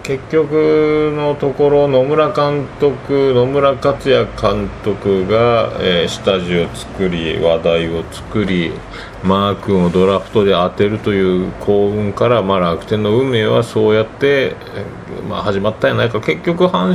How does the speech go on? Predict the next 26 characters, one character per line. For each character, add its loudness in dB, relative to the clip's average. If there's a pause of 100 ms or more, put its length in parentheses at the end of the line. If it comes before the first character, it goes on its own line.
神 -2
と 0
同 0
じ 0
ぐ 0
ら 2
い -2
に、 -4
ま -2
た 0
星 0
野 2
さ 0
ん -2
も。 -4
星 2
野 0
さ 2
ん、 0
ま 6
あ、 4
ま 2
あ、 -4
ま -2
あ -4
ね。 -2